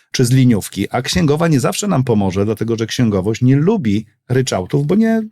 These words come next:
ma z tego za dużo pieniędzy. Księgowości lubią spółki i lubią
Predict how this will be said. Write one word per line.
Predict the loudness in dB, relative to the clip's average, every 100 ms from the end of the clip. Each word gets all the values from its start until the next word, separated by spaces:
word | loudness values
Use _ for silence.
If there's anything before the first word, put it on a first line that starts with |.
| _
ma | -6 -4
z |
tego | -4 -2 0
za | 0
dużo | 0 0
pieniędzy. | 2 2 2 2
Księgowości | -2 -4 -2 -2 -4 -4
lubią | -4 -4 -6
spółki | -6 -6 -4 -2
i | -2
lubią | 0 -2 -2